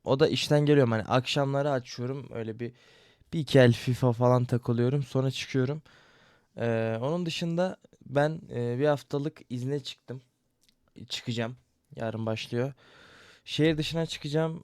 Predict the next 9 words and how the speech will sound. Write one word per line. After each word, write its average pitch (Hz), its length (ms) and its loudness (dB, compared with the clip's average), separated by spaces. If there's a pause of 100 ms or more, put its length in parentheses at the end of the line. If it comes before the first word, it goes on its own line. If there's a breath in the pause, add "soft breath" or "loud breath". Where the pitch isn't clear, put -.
Ee, 123 260 -2
o 127 140 -2
yüzden 143 440 -2
videolarda 147 680 2 (100)
bir 143 100 -2
tık 131 260 -10
gecikme 127 540 2 (160)
olabilir. 123 560 0
Yani 117 340 0